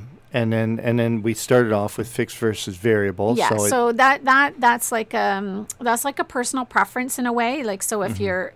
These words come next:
Speaker 2: if you're not a risk taker, go with the fixed, uh, reduce your amortization if you can,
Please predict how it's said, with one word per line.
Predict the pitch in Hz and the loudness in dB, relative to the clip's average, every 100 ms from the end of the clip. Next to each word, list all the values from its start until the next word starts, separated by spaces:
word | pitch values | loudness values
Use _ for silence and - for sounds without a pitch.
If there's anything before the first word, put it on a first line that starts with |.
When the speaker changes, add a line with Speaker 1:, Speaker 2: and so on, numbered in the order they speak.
| 143 | -14
Speaker 2:
if | 214 - | -14 -10
you're | 214 208 208 | -8 -6 -4
not | 190 214 | -2 -2
a | |
risk | 240 233 - | 0 -2 -4
taker, | 233 208 - 208 208 196 - | -6 -6 -4 -2 -4 -6 -2
go | 202 | 0
with | 247 | 0
the | - | -4
fixed, | - 233 214 - - - _ _ _ _ _ _ - | -6 -4 -4 -6 -12 -16 _ _ _ _ _ _ -8
uh, | 180 165 | -6 -6
reduce | 185 196 240 269 | -8 -8 -8 -8
your | 285 254 | -8 -8
amortization | 240 240 240 226 226 220 233 | -8 -6 -6 -4 -4 -4 -6
if | 220 - | -8 -10
you | |
can, | - 226 220 214 214 214 | -12 -6 -4 -2 -4 -6